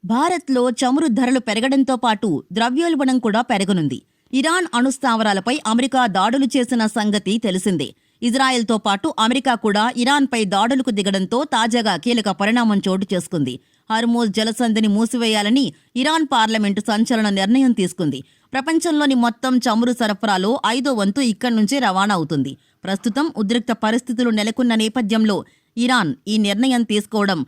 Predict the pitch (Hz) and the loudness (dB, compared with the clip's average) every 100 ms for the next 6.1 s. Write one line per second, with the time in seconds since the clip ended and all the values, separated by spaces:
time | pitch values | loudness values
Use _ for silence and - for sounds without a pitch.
0 | _ _ - 233 240 233 185 226 202 160 | _ _ -6 -2 0 0 0 0 -2 -2
1 | 175 139 131 - _ _ 240 269 254 254 | -2 -2 -4 -10 _ _ 0 2 4 2
2 | 359 330 240 208 196 151 - _ 185 233 | 2 2 2 0 -2 -4 -12 _ -4 0
3 | 302 311 - 254 214 185 175 285 302 233 | 0 0 -2 -2 0 -2 0 -2 0 -2
4 | 254 226 175 214 247 208 185 233 233 170 | 0 -2 0 -2 0 -2 0 0 0 0
5 | 175 254 262 254 254 262 247 226 180 143 | -4 -4 0 0 0 0 2 2 2 -2